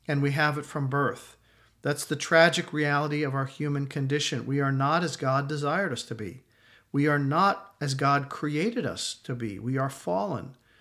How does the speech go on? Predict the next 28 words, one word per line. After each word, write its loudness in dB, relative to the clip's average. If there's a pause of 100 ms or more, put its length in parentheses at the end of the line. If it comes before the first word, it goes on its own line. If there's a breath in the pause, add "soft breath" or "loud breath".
(400 soft breath)
The -2
first 2
thing 4
our 8
parents 2
give -2
to -2
us -4 (380 soft breath)
is 0
a 0
fallen, 0
sinful -4
nature. -6 (540 soft breath)
And 0
we 6
are 6
so 4
fallen, 4 (220 soft breath)
we 4
don't 4
even 4
recognize 2
how -2
far -2
we -2
are -6
from -12
God. -12